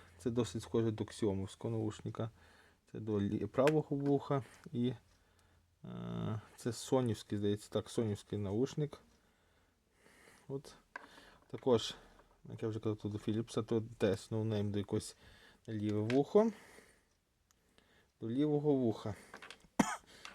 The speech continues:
І ще якісь такі о, простіші, більш-менш простіші навушнички. Далі в нас є дуже класний, я це подивився. <coughs> Дуже красиві ці о навушники.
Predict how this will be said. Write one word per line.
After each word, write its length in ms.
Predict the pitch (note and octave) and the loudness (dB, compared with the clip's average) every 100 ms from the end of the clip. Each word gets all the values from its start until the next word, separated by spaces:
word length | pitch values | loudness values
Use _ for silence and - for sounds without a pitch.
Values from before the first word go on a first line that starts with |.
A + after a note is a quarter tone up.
| - | -12
І 80 | B2+ | -10
ще 300 | A2+ - A#2+ | -8 -6 -4
якісь 320 | B2 - A#2 | -4 -4 -6
такі 200 | - - | -6 -2
о, 160 | A#2+ A2 | 4 4
простіші, 560 | G#2+ A2 - A#2 - G#2+ | 2 -8 -2 -2 -2 -4
більш-менш 440 | G#2 - G#2+ G#2 | -6 -4 -4 -4
простіші 460 | - G2+ - A2 G#2+ | -8 -8 -6 -6 -4
навушнички. 520 | G2 F#2 E2 - - - - - - - - | -2 -4 -6 -8 -10 -10 -12 -10 -10 -12 -10
Далі 360 | B2+ C#3+ C#3 A#2+ | 6 10 10 8
в 80 | A#2+ | 6
нас 400 | C3+ A#2 - - - - - - - A2+ | 6 6 4 0 -8 -18 -20 -16 -6 0
є 260 | A#2+ A#2+ | 4 6
дуже 240 | G#2+ A#2+ A2+ | 6 4 4
класний, 440 | - A#2 - A2+ | 4 4 4 -2
я 60 | G#2 | -2
це 120 | A2+ | -2
подивився. 600 | - G#2+ A2 G#2 - F#2 - - - - - - - - - | -2 2 4 2 0 0 2 2 2 0 -2 -14 -12 -6 -2
<coughs> 880 | - - A1+ - - - - - - | -2 -4 -6 -4 -2 -4 -2 -2 -2
Дуже 180 | A2+ A2+ | -2 0
красиві 380 | A2+ - B2 G#2 | 0 0 0 0
ці 160 | - | 0
о 140 | G#2+ G2+ | 0 0
навушники. 680 | G2+ G#2 - A#2+ - D3 | 0 -2 -2 -6 -4 -2